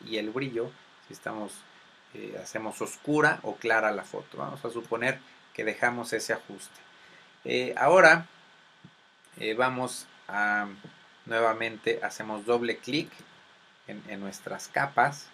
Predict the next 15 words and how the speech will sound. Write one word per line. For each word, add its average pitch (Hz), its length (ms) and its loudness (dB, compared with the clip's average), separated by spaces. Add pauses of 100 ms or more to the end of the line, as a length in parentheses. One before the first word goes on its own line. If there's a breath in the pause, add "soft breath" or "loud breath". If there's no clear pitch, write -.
(480)
y 151 300 -4 (100)
seleccionamos 113 1000 -2
la 95 220 -4
capa - 460 -4 (300)
original. 120 560 -2
Bueno, 117 200 0 (100)
vemos 117 320 -2
que 113 100 -6
aquí 110 160 -12
se 117 200 -8
creó 107 400 -6 (120)
una 104 200 -10
capa 101 440 -4 (280)
de 101 120 -6
ajuste 165 680 -2